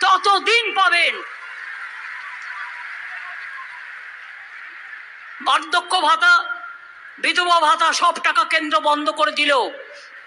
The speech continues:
আমরা একটু চেষ্টা করছি, অন্তত phase by phase যদি কিছুটা করা যায় সেটা আমি কথা বলে আপনাদের জানাবো। আমার মাথায় এটা আছে।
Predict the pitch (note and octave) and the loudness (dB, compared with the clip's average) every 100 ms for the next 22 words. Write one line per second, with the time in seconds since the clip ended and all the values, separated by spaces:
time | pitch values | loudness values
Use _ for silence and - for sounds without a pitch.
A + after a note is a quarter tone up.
0 | - C4+ D#4+ D#4 - D#4 D#4+ D4+ - E4+ | -2 0 2 2 2 -2 0 0 2 0
1 | F4+ E4 F4 F#4+ A4+ - - - - C#4+ | 2 0 2 0 -2 -12 -20 -8 2 2
2 | D#4+ E4 D#4+ - F4+ C#4+ C#4+ E4 D#4+ D#4+ | 2 0 0 2 0 0 0 0 0 0
3 | D#4+ D4 - - - B3+ D#4 D#4 D4 D4 | 0 0 -8 -16 -10 -2 0 0 0 0
4 | D4 C#4+ C#4 D4 D#4+ F#4+ G#4 - - - | 0 2 2 4 4 4 2 -8 -12 -6
5 | D#4 D4+ D4+ D4+ D4 C4+ C#4 C#4+ D#4 F4+ | -2 2 2 0 0 0 0 0 2 2
6 | C#4+ C4+ B3+ B3 A#3 A3+ C4+ D4 B3+ - | 0 -2 -2 0 0 2 2 2 0 -4
7 | - - - - - A#3 D4 D#4 C#4 D4 | -14 -20 -20 -20 0 2 4 2 2 2
8 | F4 E4 E4 D#4+ D4+ G4 F4+ G#3+ | 4 2 4 4 2 0 0 -2